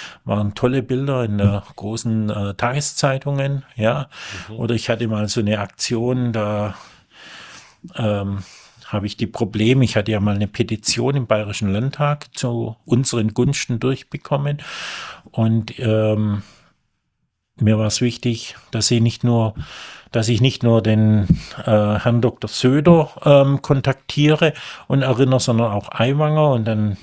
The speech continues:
Speaker 1: naja, man hat so seine Kontakte. Wie kriegt man's denn hin? Wir machen eine Aktion irgendwo da unten im Oberland. WhatsApp geschrieben, Freitag, Freitag, Freitagnachmittag war's. Krieg abends Rückmeldung, okay,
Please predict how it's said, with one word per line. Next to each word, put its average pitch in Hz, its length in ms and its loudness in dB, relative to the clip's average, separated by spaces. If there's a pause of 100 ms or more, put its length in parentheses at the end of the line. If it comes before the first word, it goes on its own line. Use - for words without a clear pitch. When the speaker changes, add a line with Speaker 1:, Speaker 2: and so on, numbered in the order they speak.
(120)
Speaker 1:
naja, 101 360 2
man 117 240 2
hat - 160 -2
so - 80 -2
seine 135 320 2
Kontakte. 139 640 -2 (500)
Wie 131 120 -6
kriegt 139 260 -2
man's 120 160 2
denn 107 100 2
hin? 147 300 6
Wir 127 100 6
machen 113 220 2
eine 113 160 6
Aktion 131 440 2
irgendwo 123 320 4
da 120 100 2
unten 120 340 -2
im 107 160 0
Oberland. 147 640 4 (1080)
WhatsApp 127 580 -2
geschrieben, 127 800 2 (260)
Freitag, 120 640 0 (400)
Freitag, 104 480 -6 (220)
Freitagnachmittag 113 920 -4
war's. 123 360 -2 (560)
Krieg - 320 -6
abends 107 380 -4
Rückmeldung, 117 460 0
okay, 120 420 0